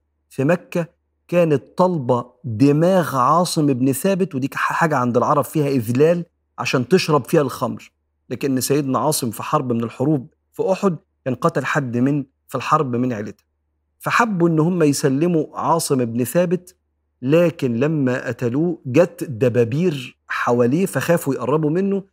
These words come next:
لغاية الدنيا ما ليلت. ثم بعد ذلك في الليل جه سيل قام جرف ال-، ال-، الجثمان الشريف بتاعه ودخل كده في الوادي وما عرفوش يحصلوا عليه، وده كان من دعوة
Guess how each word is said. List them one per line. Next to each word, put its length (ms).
لغاية 460
الدنيا 400
ما 100
ليلت. 560
ثم 320
بعد 220
ذلك 320
في 120
الليل 360
جه 120
سيل 560
قام 300
جرف 560
ال-، 460
ال-، 680
الجثمان 680
الشريف 420
بتاعه 460
ودخل 600
كده 300
في 360
الوادي 480
وما 160
عرفوش 400
يحصلوا 440
عليه، 200
وده 200
كان 300
من 200
دعوة 440